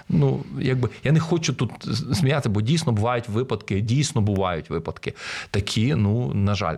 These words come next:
а, і тут, ну, якби не до сміху. Але все-таки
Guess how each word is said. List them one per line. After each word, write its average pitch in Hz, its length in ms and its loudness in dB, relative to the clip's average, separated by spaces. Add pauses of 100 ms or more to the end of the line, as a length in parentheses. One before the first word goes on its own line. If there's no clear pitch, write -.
а, 95 140 -2 (120)
і 101 180 0
тут, 110 280 -2
ну, 101 260 2
якби 104 220 0
не 117 120 0
до 120 140 0
сміху. 98 360 -2
Але 110 240 0 (580)
все-таки 101 720 -2